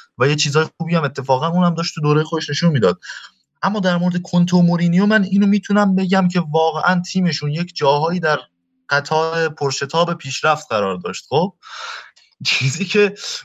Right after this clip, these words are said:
وجود داشت تیم مورینیو و کنته اینه که اینا تیمی رو به پیشرفتی باید می‌بودن، چون بازیکن و ابزارشون نداشتن، آروم آروم باید به رتبه‌های بالا نزدیک می‌شدن در طول یکی دو فصل. اما وقتی شما مربی نتیجه گرا میاری که این کارو بکنه، هوادار باش کنار نمیاد.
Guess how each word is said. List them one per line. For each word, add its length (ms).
وجود 380
داشت 420
تیم 340
مورینیو 480
و 100
کنته 640
اینه 220
که 120
اینا 460
تیمی 500
رو 180
به 160
پیشرفتی 640
باید 240
می‌بودن، 560
چون 220
بازیکن 480
و 100
ابزارشون 560
نداشتن، 360
آروم 360
آروم 240
باید 200
به 100
رتبه‌های 320
بالا 260
نزدیک 320
می‌شدن 340
در 220
طول 200
یکی 220
دو 120
فصل. 320
اما 120
وقتی 260
شما 120
مربی 460
نتیجه 420
گرا 240
میاری 280
که 120
این 120
کارو 240
بکنه، 300
هوادار 420
باش 200
کنار 300
نمیاد. 260